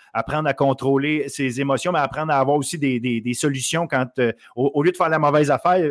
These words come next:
tu sais, prends cette énergie-là puis fais la bonne chose. Mais tu sais, c'est pas, t'es pas en train de te dire ça quand ça arrive, c'est juste que t'es, t'es, t'es, t'es conditionné à quelque part à prendre des bonnes décisions si t'es as pris en vie-, en vieillissant. Fait qu'au fou de, au bout d'un certain temps, tu vas prendre des bonnes décisions dans, dans les moments, euh,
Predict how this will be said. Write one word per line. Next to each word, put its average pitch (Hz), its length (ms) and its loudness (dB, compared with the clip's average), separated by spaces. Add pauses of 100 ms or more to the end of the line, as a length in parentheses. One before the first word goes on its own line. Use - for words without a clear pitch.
tu 156 120 -4
sais, 165 40 0
prends 156 220 -4
cette - 100 -8
énergie-là 147 460 -2
puis - 120 -14
fais 151 120 -2
la 135 100 2
bonne 139 220 2
chose. 180 280 0 (300)
Mais 135 80 -4
tu 269 140 -4
sais, 269 60 -4
c'est - 100 -2
pas, 233 240 2 (100)
t'es 143 100 -2
pas 240 220 0
en 151 160 0
train 180 200 -4
de 180 40 -6
te - 80 -2
dire 135 260 2
ça 185 140 -2
quand 135 240 -2
ça 139 160 0
arrive, 139 220 -4
c'est 143 160 -6
juste 147 160 -6
que - 60 4
t'es, - 120 -4 (300)
t'es, 135 240 0
t'es, 131 200 0
t'es 135 120 -8
conditionné 151 640 0
à 240 80 -2
quelque 135 340 0
part 147 240 2 (400)
à 123 100 -4
prendre 147 220 -2
des 143 120 -2
bonnes 143 180 -2
décisions 135 500 -2
si - 240 -8
t'es 135 320 -2
as 127 80 0
pris 156 180 -4
en 139 120 0
vie-, 127 260 -2
en 123 100 0
vieillissant. 123 380 -4
Fait 143 100 -6
qu'au 127 160 0
fou - 140 -10
de, 135 140 -6
au 123 260 -2
bout 127 80 -8
d'un 156 160 0
certain 117 360 -6
temps, 147 200 -6 (1000)
tu - 160 -6
vas 139 140 4
prendre 135 200 -2
des 120 100 0
bonnes 120 180 0
décisions 117 420 -2
dans, 113 200 -4
dans 117 120 0
les 113 120 0
moments, 110 240 0
euh, 113 300 0